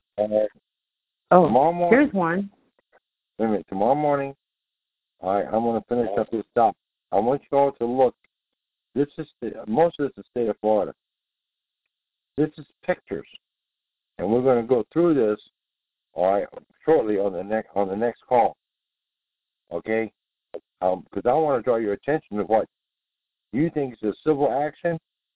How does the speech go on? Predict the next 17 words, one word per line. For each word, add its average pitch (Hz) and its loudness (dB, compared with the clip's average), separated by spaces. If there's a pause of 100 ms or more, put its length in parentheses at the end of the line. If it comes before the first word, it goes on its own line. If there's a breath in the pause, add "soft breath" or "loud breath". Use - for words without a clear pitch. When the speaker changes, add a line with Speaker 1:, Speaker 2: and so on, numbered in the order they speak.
(420)
Speaker 1:
by 95 0
your 104 0
legislators 139 0
and 147 -8
stuff, 156 0
your 117 -6
Supreme 135 -4
Court. 165 0
It 151 0
ain't, 156 -4
people. 110 -6 (600)
I'm 110 0
gonna 113 -2 (100)
show 120 -4
you 117 -4
why 104 -2
on, 87 -6